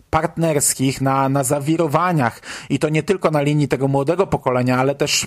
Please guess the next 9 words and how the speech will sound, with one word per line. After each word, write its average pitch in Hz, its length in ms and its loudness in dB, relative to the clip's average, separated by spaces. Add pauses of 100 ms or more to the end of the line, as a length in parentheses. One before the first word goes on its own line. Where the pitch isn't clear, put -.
(120)
problemów 156 560 0
różnych 143 360 -2
miłosnych, 147 640 0 (280)
e, 135 100 2
partnerskich, 147 720 0
związkowych, 135 640 -2
romansów, 139 600 0
kłótni, 156 500 -2 (260)
zdradach 165 840 0